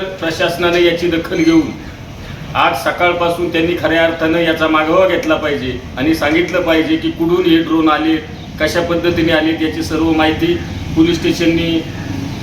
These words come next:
आमचे जे काही पीआय ब-,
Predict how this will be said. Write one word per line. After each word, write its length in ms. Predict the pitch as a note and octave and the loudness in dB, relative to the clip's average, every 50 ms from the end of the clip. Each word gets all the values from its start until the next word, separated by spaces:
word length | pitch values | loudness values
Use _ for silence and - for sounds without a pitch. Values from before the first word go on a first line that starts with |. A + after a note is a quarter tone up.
| - - - | -6 0 0
आमचे 260 | D#3+ D#3+ - E3 D#3 | 2 2 2 2 2
जे 120 | D#3 E3 | 2 2
काही 200 | D#3+ E3 D#3+ D#3+ - | 2 0 0 0 0
पीआय 380 | E3+ F3 F#3+ F#3+ F#3 E3+ - - - - - - - - - - - - - - - - - - - - - - - - - - - | 2 2 4 4 2 2 0 -2 -6 -8 -10 -10 -10 -12 -10 -10 -10 -10 -8 -8 -8 -8 -8 -8 -8 -8 -8 -8 -8 -8 -4 -2 0
ब-, 260 | E4 E4 - C#4+ - | 2 4 4 2 0